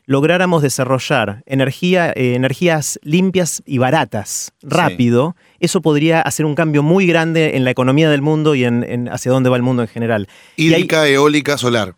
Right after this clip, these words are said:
Speaker 1: Bueno, hay, hay dos principales. Eólica puede contribuir,
Speaker 3: Ujú.
Speaker 1: pero, eh, es difícil que la eo-, la eólica sola haga la revolución. Eh, porque no es que hay tanto,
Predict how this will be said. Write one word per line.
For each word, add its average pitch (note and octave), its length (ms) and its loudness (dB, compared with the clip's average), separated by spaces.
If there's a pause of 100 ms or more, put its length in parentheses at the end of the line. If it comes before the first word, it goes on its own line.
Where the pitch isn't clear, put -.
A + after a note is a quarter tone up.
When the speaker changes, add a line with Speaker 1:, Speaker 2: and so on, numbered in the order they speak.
(140)
Speaker 1:
Bueno, A#3 200 0
hay, A3+ 180 0
hay A#3 160 0
dos G3+ 240 -2
principales. C3+ 720 -2
Eólica B3 680 0 (160)
puede G#3+ 280 0
contribuir, D#3+ 920 2
Speaker 3:
Ujú. A2+ 360 -4
Speaker 1:
pero, D3 580 2 (160)
eh, D3 320 -2
es F3+ 140 0
difícil F#3+ 420 0
que D#3+ 80 0
la C#3 100 2
eo-, D3 140 2 (260)
la C#3 200 0
eólica E3+ 420 0
sola E3+ 460 -2 (100)
haga C#3+ 240 0
la C3+ 80 2
revolución. A#2+ 720 0 (600)
Eh, A#2+ 420 0
porque C#3 200 -2
no E3 80 2
es D#3+ 80 -2
que E3 120 -4
hay C3+ 120 -2
tanto, D3+ 580 0